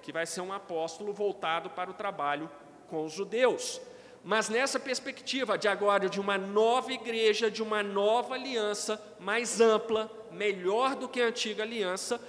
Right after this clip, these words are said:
o Senhor Jesus está dizendo: "Mas os gentios precisam ser alcançados."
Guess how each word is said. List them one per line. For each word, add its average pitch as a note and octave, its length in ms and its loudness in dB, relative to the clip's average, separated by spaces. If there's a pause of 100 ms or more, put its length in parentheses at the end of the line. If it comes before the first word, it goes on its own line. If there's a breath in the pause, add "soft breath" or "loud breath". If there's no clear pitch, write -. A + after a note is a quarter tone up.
(180 loud breath)
o E3 80 -8
Senhor A3+ 320 4
Jesus A3 380 0
está G#3+ 220 -2
dizendo: G#3 560 2 (460 loud breath)
"Mas F#3 180 -6
os F#3 100 -6
gentios G#3+ 600 2
precisam D#3 680 -2 (240)
ser C#3+ 320 -2
alcançados." C3 1080 -4